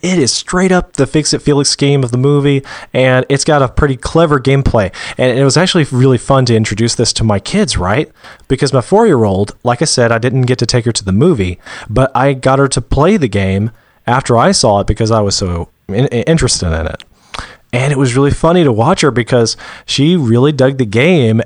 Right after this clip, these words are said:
And, uh, you know, I'm just geeking out here because I'm like, "Oh, wow, my daughter loves a retro game." <laughs> And, and so she played it, and she actually beat it. My four-year-old daughter beat Fix-It Felix Junior.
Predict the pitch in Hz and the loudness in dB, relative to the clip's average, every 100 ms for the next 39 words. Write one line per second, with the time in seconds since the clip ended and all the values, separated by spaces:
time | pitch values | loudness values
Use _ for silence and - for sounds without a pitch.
0 | - 117 120 120 117 - 101 - 113 110 | -2 0 0 0 -2 -4 -6 -4 -4 -2
1 | 78 165 139 - 110 120 113 107 123 110 | 2 2 2 0 -2 0 0 2 2 0
2 | 110 98 95 110 110 107 104 110 226 - | 0 0 -2 -2 0 0 0 -2 -2 -2
3 | - 233 226 220 208 214 214 214 208 190 | 0 0 0 0 2 2 2 2 2 2
4 | 214 220 - 240 240 285 294 294 294 - | 0 0 2 0 0 -2 -2 -4 -4 -2
5 | 147 - - - 190 - 170 156 - - | -2 -6 -10 -12 -6 0 2 2 -2 -10
6 | - - - 139 - 156 147 - 190 190 | -12 -10 -2 0 2 2 2 2 0 2
7 | 175 151 147 143 135 180 214 196 180 135 | 2 2 2 0 2 2 2 2 2 2
8 | 190 311 254 - - - - 135 170 190 | 2 4 4 0 -6 -10 -4 0 2 2
9 | 190 190 190 180 170 165 170 175 135 107 | 2 4 4 4 2 2 2 2 0 -4
10 | - 185 190 - - 175 - 165 170 170 | 0 2 2 -4 -4 -2 0 0 2 2
11 | 170 - 175 175 127 - | 2 2 2 4 2 0